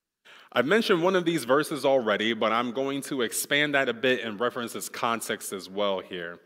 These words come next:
In Matthew chapter six, verses sixteen through eighteen,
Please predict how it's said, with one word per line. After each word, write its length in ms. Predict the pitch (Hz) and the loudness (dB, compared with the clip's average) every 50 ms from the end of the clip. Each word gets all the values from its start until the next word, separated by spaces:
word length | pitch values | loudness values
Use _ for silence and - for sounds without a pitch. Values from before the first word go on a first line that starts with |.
| _ _ - - - - - - - - - - _ _ | _ _ -20 -20 -20 -20 -20 -20 -20 -20 -20 -20 _ _
In 200 | - 117 120 123 | -4 -2 -2 0
Matthew 600 | 135 151 160 175 175 175 - 170 160 151 147 151 131 - | 0 2 2 2 0 -2 -4 -6 -4 -4 -6 -6 -8 -10
chapter 400 | - - 156 147 147 - - 139 | -4 0 0 0 0 0 -2 -4
six, 640 | 127 - - 120 101 98 98 - - - - - - - - 101 | -4 -2 -2 0 0 0 -2 -4 -6 -6 -6 -6 -8 -12 -18 -18
verses 480 | 104 95 123 127 127 - - 117 - - | -4 0 0 2 2 0 -2 -2 -2 -2
sixteen 460 | - 151 139 - - - 147 147 143 | -2 -2 -2 -4 -4 -4 -4 -4 -4
through 220 | - 151 147 - - | -4 -6 -6 -4 -2
eighteen, 600 | 131 131 131 113 - - 98 87 85 82 87 90 | -2 -2 -2 -2 -6 -8 -8 -10 -14 -14 -16 -16